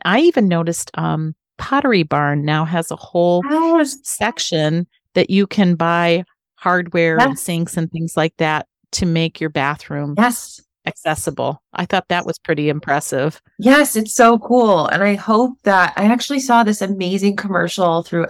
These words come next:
Speaker 2: it was for Apple. It was last night. It was all disabled folks in the commercial. And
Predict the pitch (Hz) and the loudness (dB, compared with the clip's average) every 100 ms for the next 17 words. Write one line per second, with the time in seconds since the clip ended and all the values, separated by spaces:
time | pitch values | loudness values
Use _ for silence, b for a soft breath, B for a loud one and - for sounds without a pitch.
0 | - 175 175 175 156 151 170 226 233 294 | -2 -2 0 0 0 0 2 4 4 2
1 | _ b - 190 170 - - 180 180 - | _ b -2 -2 -2 -10 0 2 2 0
2 | 160 175 277 294 - - - 160 190 180 | 0 4 4 2 -4 -12 -8 -4 -2 -2
3 | - - 175 185 190 190 196 202 196 - | -4 2 4 6 4 4 2 4 2 0
4 | - 202 202 175 180 170 - 165 156 208 | 0 0 4 4 4 2 2 2 2 0
5 | - - - b b b b b 180 180 | -4 -10 -12 b b b b b 0 0
6 | 180 165 160 - 170 156 220 233 _ 190 | 0 0 2 2 2 2 0 -2 _ 2
7 | 190 185 180 180 175 | 4 6 6 4 2